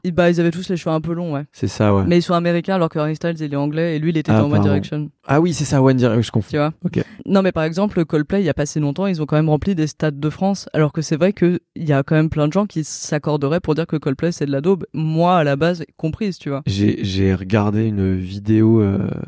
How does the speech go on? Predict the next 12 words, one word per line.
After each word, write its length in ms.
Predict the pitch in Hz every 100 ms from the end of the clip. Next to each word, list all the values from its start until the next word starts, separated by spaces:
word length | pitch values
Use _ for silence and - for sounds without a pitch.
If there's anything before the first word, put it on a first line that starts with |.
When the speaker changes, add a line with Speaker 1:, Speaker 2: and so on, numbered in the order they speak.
| - - - _ _
Speaker 2:
tellement 260 | - 95 95
mon 140 | 95
algorithme, 520 | 98 98 104 113 - 98
euh, 320 | 101 101 101
YouTube, 460 | 95 101 - 117
euh, 260 | 107 98 98 - - -
il 80 | 110
me 60 |
met 40 | 107
Speaker 1:
Flingué. 260 | 113 107
Speaker 2:
du 40 | 107
Coldplay. 500 | 123 117 127 123